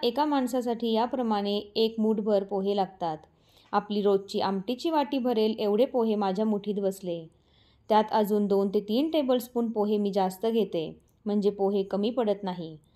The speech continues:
म्हणजे एका व्यक्तीसाठी बरोबर एक वाटी पोहे लागतात. आता पोहे भिजवून घेऊ.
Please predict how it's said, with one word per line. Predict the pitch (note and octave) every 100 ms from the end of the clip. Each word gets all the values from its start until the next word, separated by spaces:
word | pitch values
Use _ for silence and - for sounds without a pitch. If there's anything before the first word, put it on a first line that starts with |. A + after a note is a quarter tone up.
| A#3
म्हणजे | A3 G#3
एका | G#3+ G#3 G3+ D4+
व्यक्तीसाठी | D#4+ D#4 D4 C#4+ C4+ C4
बरोबर | A#3 A3 G#3+ G#3 G#3+
एक | - B3 C4+
वाटी | A3+ A3
पोहे | G3+ F#3+ G#3
लागतात. | G#3+ F#3 - D#3+ D#3+ _ _ _ -
आता | G3+ G#3
पोहे | G3+ G3+ G#3
भिजवून | G3 G3+ G#3 A#3
घेऊ. | A#3+ G#3